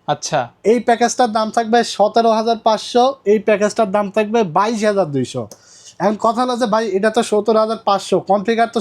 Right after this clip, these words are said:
Speaker 2: সেম, ভাই।
Speaker 1: হুম।
Speaker 2: এটা এইট জিবি, দুইশো ছাপ্পান্ন জিবি, চৌত্রিশশো জি,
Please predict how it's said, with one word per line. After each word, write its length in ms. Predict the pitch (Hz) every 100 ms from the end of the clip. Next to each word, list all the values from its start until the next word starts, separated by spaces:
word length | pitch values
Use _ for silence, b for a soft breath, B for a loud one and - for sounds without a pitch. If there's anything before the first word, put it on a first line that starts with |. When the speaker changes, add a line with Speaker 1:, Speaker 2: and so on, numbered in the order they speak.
| -
Speaker 2:
সেম, 180 | 233 226 180
ভাই। 120 | 143
Speaker 1:
হুম। 200 | 110 -
Speaker 2:
এটা 160 | 185 226 214
এইট 160 | 226 196
জিবি, 180 | 220 214
দুইশো 240 | 196 190 214
ছাপ্পান্ন 300 | 202 202 220 214
জিবি, 220 | 214 214 214 - b b _
চৌত্রিশশো 520 | 233 240 247 233 - 220
জি, 120 | 226